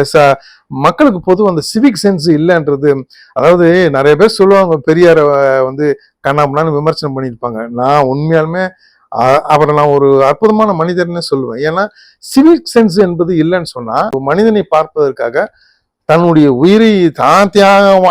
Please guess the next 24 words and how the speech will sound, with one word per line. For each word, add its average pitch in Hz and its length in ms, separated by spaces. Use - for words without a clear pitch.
அடவு 165 300
வச்சு 151 360
அதை 143 160
வீணா, 151 280
அஹ், 127 220
விடுவது 143 340
என்பது 127 280
மட்டுமல்லாமல் 120 720
தன்னுடைய 156 380
எதிர்கால 202 400
குழந்தையினுடைய 151 640
உயிரையும் 143 480
எடு-, 123 320
எடுப்பதற்கான 127 580
ஒரு, 123 180
அஹ், 104 420
ஊன்றுகோலா 135 520
நீ 107 160
இருக்கிறன்றப்ப 123 800
உனக்கு 170 180
என்ன 269 220
சமூக 208 380
ரீதியான 160 420
ஒரு, 147 200